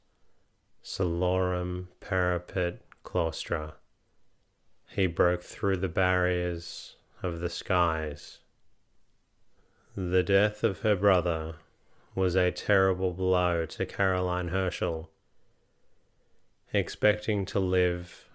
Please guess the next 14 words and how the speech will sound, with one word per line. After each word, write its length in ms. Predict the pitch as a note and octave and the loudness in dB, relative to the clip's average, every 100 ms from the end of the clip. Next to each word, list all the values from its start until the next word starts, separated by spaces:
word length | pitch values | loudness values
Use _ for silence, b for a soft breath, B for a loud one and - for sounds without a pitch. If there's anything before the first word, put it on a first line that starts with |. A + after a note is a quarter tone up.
| - | -6
only 380 | G2 F2+ F2+ F2+ | -2 0 0 -2
a 140 | F2 | -2
twelve 420 | - G2+ F#2 F2 | -2 2 2 2
month, 600 | F2+ F2+ E2+ D#2+ - - _ _ _ - _ _ _ _ - _ | 0 -2 -2 -6 -14 -20 _ _ _ -20 _ _ _ _ -20 _
she 240 | _ - G2 | _ -4 2
returned 560 | F#2 F#2+ - G2 F#2+ F#2 | 2 2 2 2 2 2
to 180 | G#2 | 0
Hanover, 720 | F2+ F#2+ F2 E2 D#2+ E2 D#2+ D#2 - _ _ _ _ | 2 0 0 -2 -2 -4 -4 -10 -20 _ _ _ _
to 140 | - F2+ | -2 0
the 180 | F2 | 0
home 340 | D2+ F2 F2+ F2+ | 0 0 0 0
of 120 | F2 | 0
her 140 | G2 | -2
brother, 540 | E2+ F2+ E2+ E2 D#2 | 2 2 0 -2 -6